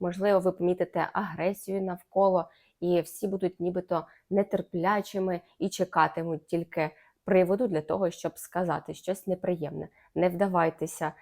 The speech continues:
е, до таких же методів, і особливо, е, зверніть увагу на те, що такі ситуації у вас можуть виникати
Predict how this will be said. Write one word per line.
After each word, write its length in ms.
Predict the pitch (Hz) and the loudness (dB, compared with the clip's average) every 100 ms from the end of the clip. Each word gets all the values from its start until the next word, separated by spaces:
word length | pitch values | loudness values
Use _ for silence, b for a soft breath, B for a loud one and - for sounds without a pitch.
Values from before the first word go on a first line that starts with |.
| B - | B -8
е, 200 | 180 160 | -2 -2
до 200 | 160 185 | 4 4
таких 400 | 175 170 185 175 | 4 2 2 2
же 120 | 180 | 0
методів, 600 | 170 175 151 175 196 269 _ b b | 0 2 0 -4 -4 -6 _ b b
і 140 | 202 | -2
особливо, 800 | - 185 185 180 196 254 240 196 170 B B - | 0 0 0 -2 4 4 4 0 -2 B B -2
е, 160 | 185 175 | 0 2
зверніть 400 | 185 190 208 185 | 0 2 0 0
увагу 380 | 180 180 180 | 0 2 2
на 120 | 175 170 | -2 -6
те, 240 | - 202 | -4 -4
що 360 | - - 180 165 | -6 -2 0 0
такі 240 | 180 - 185 | -4 -2 -2
ситуації 600 | - - 175 247 - 185 | -4 -4 -2 -2 -2 -2
у 80 | 170 | 0
вас 280 | 170 175 | -2 -2
можуть 280 | 175 175 180 | -4 -6 -6
виникати 720 | 175 175 170 - 175 - 156 | -8 -6 -6 -2 -2 0 -4